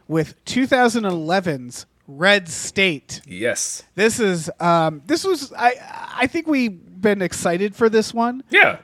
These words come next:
Speaker 2: I think
Speaker 1: uh,
Speaker 2: so.
Speaker 1: for a while.
Speaker 2: I think that's right.
Speaker 1: Uh, because I don't know about you, but I, s-, I have this movie. I own it, but I've, I've only really watched it maybe once, um, or rather maybe twice.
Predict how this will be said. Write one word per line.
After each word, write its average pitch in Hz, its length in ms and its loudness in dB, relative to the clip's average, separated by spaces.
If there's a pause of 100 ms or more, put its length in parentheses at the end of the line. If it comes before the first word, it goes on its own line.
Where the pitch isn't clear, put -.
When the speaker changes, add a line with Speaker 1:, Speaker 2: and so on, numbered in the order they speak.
(140)
Speaker 2:
I 170 160 2
think 170 100 6
Speaker 1:
uh, 165 40 0
Speaker 2:
so. 170 100 0
Speaker 1:
for 185 100 4
a 175 80 2
while. 156 520 2
Speaker 2:
I - 20 -
think 226 100 -2
that's - 180 -6
right. 101 280 -6 (800)
Speaker 1:
Uh, 180 300 8
because 202 840 -2 (1000)
I 262 140 8
don't 339 80 6
know 320 100 8
about 254 260 4
you, 220 240 4
but 190 140 2
I, 202 140 4
s-, - 320 -4
I 247 140 6
have 262 280 4
this 269 220 -6
movie. 175 320 4
I 156 160 2
own 196 180 4
it, 131 160 -8 (300)
but 214 120 8
I've, 208 280 6
I've 208 260 6
only 254 300 4
really 202 320 4
watched 180 420 2
it 160 220 -10
maybe 160 680 0
once, 147 720 -4
um, 143 500 -4 (300)
or 180 180 6
rather 160 380 2
maybe 147 300 -2
twice. 156 580 -6